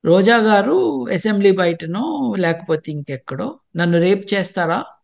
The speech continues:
అని అడిగింది ఆవిడ. అసలు ఎప్పుడైనా మనం ఇటువంటి మాటలు మన కుటుంబ కాంటెక్స్ట్‌లో వినుంటామా?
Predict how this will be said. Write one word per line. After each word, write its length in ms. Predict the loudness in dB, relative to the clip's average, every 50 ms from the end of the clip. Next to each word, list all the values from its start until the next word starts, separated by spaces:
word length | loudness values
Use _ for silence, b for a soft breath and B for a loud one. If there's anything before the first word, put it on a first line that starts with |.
| _ _ _ -8
అని 140 | -6 -4 -4
అడిగింది 440 | -4 -4 -4 -4 -4 -6 -6 -8 -10
ఆవిడ. 280 | -14 -16 -16 -18 -18 -20 -20 _ _ _ _ _ _ _ _ _ _ _ _ _ _ _ _ _ _ _ _ _ _ _ _ _ _ _ _ _ _ _ _ _ _ _ _ _ _ _ _ _ -8
అసలు 260 | -6 -6 -4 -4 -4
ఎప్పుడైనా 520 | -6 -4 -6 -4 -2 -2 0 0 2 2
మనం 580 | 2 2 0 0 -2 -2 -4 -4 -6 -8 -10 -8 -6
ఇటువంటి 460 | -6 -6 -4 -4 -2 -2 0 -2 -2
మాటలు 680 | -2 -2 -2 -2 -4 -4 -6 -6 -4 -4 -4 -4 -6 -10 _ _ _ _ _ _ _ _ _ -4
మన 200 | 0 0 2 2
కుటుంబ 560 | 0 0 -2 -2 0 0 0 2 2 2 2 2 0 -2 -4 -10 _ _ _ _ _ _ _ _ _ _ -8
కాంటెక్స్ట్‌లో 1000 | -6 -4 -4 -4 -6 -6 -6 -6 -8 -8 -8 -6 -4 -2 -2 -4 -4 -8 -12 _ _ _ _ _ _ _ _ _ _ _ _ _ _ _ -2
వినుంటామా? 840 | 0 2 4 4 4 4 4 2 0 -2 -4 -4 -4 -6 -8 -10